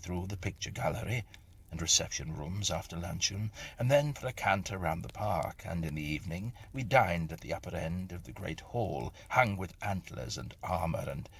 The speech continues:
antiquated weapons of warfare and sport. Now tomorrow, said my host as we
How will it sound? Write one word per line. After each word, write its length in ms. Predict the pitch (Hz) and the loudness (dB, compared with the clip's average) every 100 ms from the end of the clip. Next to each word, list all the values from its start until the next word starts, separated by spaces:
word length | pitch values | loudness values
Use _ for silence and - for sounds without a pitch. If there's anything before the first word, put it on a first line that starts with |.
| - | -12
antiquated 720 | - 95 87 82 - 80 - - | -2 -2 -2 -8 -6 -6 -6 -6
weapons 460 | - - - - | -8 -8 -6 -4
of 160 | - - | -4 -6
warfare 520 | - 80 - - - | -4 -4 -2 -4 -4
and 160 | - - | 0 6
sport. 600 | - - 101 - - - - - - - - | 6 4 -6 -8 -10 -14 -20 -20 -20 -20 2
Now 200 | 160 190 | 12 12
tomorrow, 680 | 190 208 233 135 76 - - - - - - - - | 12 10 8 8 4 -4 -10 -16 -20 -20 -20 -20 -16
said 240 | - - | -14 -8
my 140 | 76 | -6
host 380 | 73 - 85 - | -4 -6 -4 -4
as 140 | - - | 0 -2
we 160 | - | -2